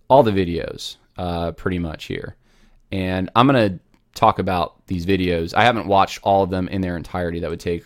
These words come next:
a long, long time. Uh, I've gone th-, through a, a bunch of them just to get the gist of them, though, like, starting them, seeing what their, the topic is about.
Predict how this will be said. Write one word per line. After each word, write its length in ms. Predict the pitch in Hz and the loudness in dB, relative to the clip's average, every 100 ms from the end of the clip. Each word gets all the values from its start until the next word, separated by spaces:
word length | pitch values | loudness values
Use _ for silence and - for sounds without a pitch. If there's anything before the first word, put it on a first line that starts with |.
| _ | _
a 60 | |
long, 260 | 87 87 85 | -4 -2 -2
long 220 | 82 80 | -6 -8
time. 400 | - 110 113 107 - _ _ _ _ | -4 0 2 0 -4 _ _ _ _
Uh, 260 | 98 92 - | -4 -2 0
I've 160 | 104 | 0
gone 280 | 95 104 110 | 2 2 2
th-, 200 | 104 - _ _ | -2 -14 _ _
through 720 | - - 107 104 101 98 95 - | -14 -2 2 4 2 2 -4 -6
a, 100 | 92 90 | -6 0
a 80 | 123 | 4
bunch 220 | 160 160 | 4 2
of 60 | |
them 140 | 110 107 | 0 0
just 160 | 104 | 0
to 60 | - | -2
get 120 | 101 | -4
the 80 | - | -4
gist 360 | - 104 98 95 | -2 -2 -2 -4
of 80 | |
them, 160 | 85 82 | -4 -6
though, 100 | 80 | -6
like, 180 | 80 69 | -6 -8
starting 360 | - 101 98 | 2 2 4
them, 200 | 92 90 | 0 -2
seeing 220 | 90 101 92 | -4 -2 -2
what 160 | 92 | -4
their, 180 | - 87 | -2 -4
the 120 | 87 | -4
topic 360 | 90 123 120 104 | 2 4 4 -2
is 120 | 98 | -4
about. 480 | 95 95 95 92 | -2 0 0 0